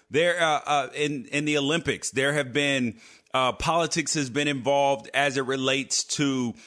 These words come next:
free agency. And even when I just testified in front of the Senate Judiciary Committee about college football and name, image, and likeness rights, politics stay in sports.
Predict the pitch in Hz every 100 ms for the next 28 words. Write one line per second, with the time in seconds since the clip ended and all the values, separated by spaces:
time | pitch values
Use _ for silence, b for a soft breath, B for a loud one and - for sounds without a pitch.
0 | B - - 160 151 170 175 139 123 107
1 | 90 - 143 147 165 190 180 151 151 165
2 | 151 156 - 160 - 139 143 147 143 131
3 | - 156 147 131 123 123 117 107 - 170
4 | 165 120 110 127 175 - 151 135 123 117
5 | 123 127 127 120 104 139 160 151 - 156
6 | 156 147 - - 208 - 139 120 110 -
7 | B B B _ - 160 156 143 135 135
8 | - 131 147 160 156 160 160 135 127 143
9 | 185 165 135 120 117 117 - _ _ _
10 | _ _ _ - - 190 196 196 - 196
11 | 196 - - - 175 165 165 160 156 139
12 | - - 233 156